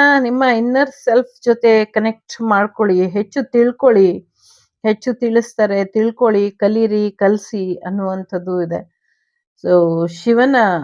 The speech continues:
ಆದಿಶಿವನ ಅಥವಾ ದಕ್ಷಿಣಾಮೂರ್ತಿಯ ಅಥವಾ ಆದಿಯೋಗಿಯ ಧ್ಯಾನ ಮಾಡಿ, ಇದರಿಂದ ನಿಮ್ಗೆ ಹೆಚ್ಚಿನ ಅನುಕೂಲ ಆಗತ್ತೆ ಅನ್ನುವಂಥದ್ದು ಇದೆ. So ಆಗ್ಲೇ ಹೇಳ್ದಂಗೆ ಆರೋಗ್ಯದಲ್ಲಿ ಚೇತರಿಕೆ ಬರುತ್ತೆ, ದೀರ್ಘಾಯುಷ್ಮಾನ್ ಭವ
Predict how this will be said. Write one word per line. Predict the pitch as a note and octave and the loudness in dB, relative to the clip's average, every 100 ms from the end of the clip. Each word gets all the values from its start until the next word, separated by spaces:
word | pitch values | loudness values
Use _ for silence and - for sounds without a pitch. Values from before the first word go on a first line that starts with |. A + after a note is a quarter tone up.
| - - _ | -8 -16 _
ಆದಿಶಿವನ | - F#3 G#3+ A3 A3+ - G#3 F#3+ F3 E3+ D#3 | -4 0 0 0 -4 -6 -4 -2 0 -2 -2
ಅಥವಾ | - E3+ F#3 | -6 -8 -4
ದಕ್ಷಿಣಾಮೂರ್ತಿಯ | F3+ F3 F3 - G#3 F3+ E3 E3+ E3+ C#3 A#2 | 0 0 -2 -10 -6 -4 -4 -8 -10 -12 -8
ಅಥವಾ | A#2+ E3+ F#3 | -8 -8 -4
ಆದಿಯೋಗಿಯ | D#3+ D#3 G3 G3+ E3+ E3 E3+ E3 | -4 -4 -6 -4 -4 -4 -2 -2
ಧ್ಯಾನ | D3+ - E3+ F#3+ | -2 -4 -4 -2
ಮಾಡಿ, | G#3+ F3 D#3+ F3+ _ _ - - _ _ | -6 -6 -8 -14 _ _ -20 -20 _ _
ಇದರಿಂದ | F3+ G3 F#3+ F#3 | -8 -4 -2 -2
ನಿಮ್ಗೆ | F3 E3+ F3 | -2 0 0
ಹೆಚ್ಚಿನ | F3 F3 - F#3 | 0 -6 -6 -6
ಅನುಕೂಲ | E3+ E3+ E3+ F#3 | -4 -6 -6 -2
ಆಗತ್ತೆ | F3 E3 F3+ F#3 F3+ E3 D#3 E3 | 0 0 0 -2 -6 -6 -6 -6
ಅನ್ನುವಂಥದ್ದು | E3 E3 E3 E3+ E3+ D#3+ D3 D3 C#3 | -6 -6 -6 -10 -12 -14 -12 -12 -12
ಇದೆ. | - _ _ _ _ _ _ _ _ _ _ - | -14 _ _ _ _ _ _ _ _ _ _ -6
So | A3 G#3+ G#3 | -2 0 2
ಆಗ್ಲೇ | G#3 A#3 B3+ | 2 4 4
ಹೇಳ್ದಂಗೆ | A#3+ A#3+ B3+ B3 A#3+ | 4 4 4 2 4
ಆರೋಗ್ಯದಲ್ಲಿ | A3 A#3+ A#3+ A#3 A3+ A3 | 4 4 2 2 2 0
ಚೇತರಿಕೆ | G#3+ A3 G#3+ A3 - G#3 | -2 -4 -2 -4 -2 -4
ಬರುತ್ತೆ, | G#3 G#3+ - F#3+ F3+ | -4 -8 -6 -6 -4
ದೀರ್ಘಾಯುಷ್ಮಾನ್ | F#3+ G3 F#3+ F#3+ - - F#3 F3 | -6 -2 -2 -2 -8 -12 -10 -8
ಭವ | E3+ E3 F3+ | -10 -10 -2